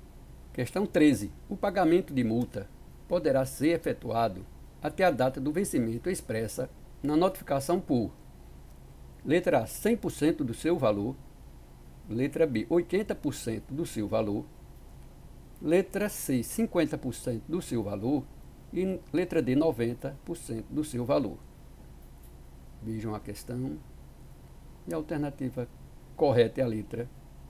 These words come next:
B, oitenta por cento do seu valor. Isso até a data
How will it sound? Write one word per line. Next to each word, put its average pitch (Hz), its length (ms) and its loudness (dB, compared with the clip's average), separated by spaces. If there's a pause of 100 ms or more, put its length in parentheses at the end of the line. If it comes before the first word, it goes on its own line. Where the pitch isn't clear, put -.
(880)
B, 113 380 4 (2500)
oitenta 165 480 2
por 202 160 0
cento 123 440 -2
do 160 180 -2
seu 131 260 0
valor. 131 380 4 (920)
Isso 123 280 0
até 139 360 2
a 147 80 2
data 127 680 0